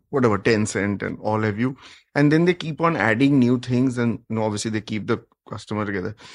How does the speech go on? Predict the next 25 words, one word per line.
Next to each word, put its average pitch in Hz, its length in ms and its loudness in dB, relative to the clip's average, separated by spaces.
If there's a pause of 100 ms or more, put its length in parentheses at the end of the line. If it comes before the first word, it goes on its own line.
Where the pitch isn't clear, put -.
(260)
Super 165 540 0
apps, 202 580 0 (160)
like 139 340 0
you 165 60 0
rightly 147 240 2
said, 170 260 -4
almost 139 720 2
seems 143 400 0
to 147 120 -8
be 151 220 -2
like 139 240 0
an 143 220 -2 (180)
afterthought, 113 560 0
which 117 200 -6
means, 143 200 2
you 143 60 0
know, 147 80 2
you 139 100 2
have 135 160 4
a 156 100 4
whole 139 300 0
bunch 135 360 0
of 143 120 -4
disparate 131 640 0
things. 127 340 -2